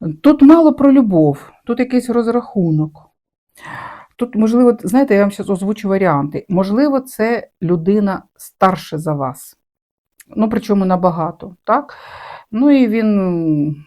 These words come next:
я вам чесно скажу так, йому потрібна на майбутнє якась нянька. Розумієте?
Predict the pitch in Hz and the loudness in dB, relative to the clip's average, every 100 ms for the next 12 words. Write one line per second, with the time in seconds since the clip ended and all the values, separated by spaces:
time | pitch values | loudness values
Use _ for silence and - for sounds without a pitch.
0 | _ 180 170 180 180 190 185 156 165 247 | _ -14 -4 -2 0 -2 -4 -6 -6 -4
1 | 190 151 170 240 208 220 233 202 175 170 | -4 -2 0 0 0 -2 -2 -2 -2 -2
2 | 165 156 254 262 175 175 208 214 208 196 | -2 0 -2 0 -4 -4 -6 -6 -2 0
3 | 156 190 - - _ _ _ _ _ _ | -2 -4 -10 -20 _ _ _ _ _ _
4 | _ - 160 180 202 240 180 - | _ -8 -6 -2 0 0 -2 -10